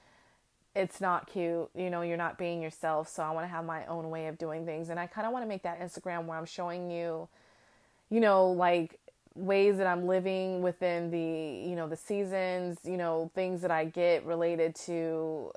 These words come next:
keeping track, you know, even, like, um,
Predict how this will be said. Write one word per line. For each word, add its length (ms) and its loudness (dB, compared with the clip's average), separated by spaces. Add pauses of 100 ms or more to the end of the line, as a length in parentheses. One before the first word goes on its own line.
(280)
keeping 320 -6
track, 580 0 (120)
you 140 -6
know, 200 -2
even, 380 -4
like, 360 -6 (1200)
um, 680 -2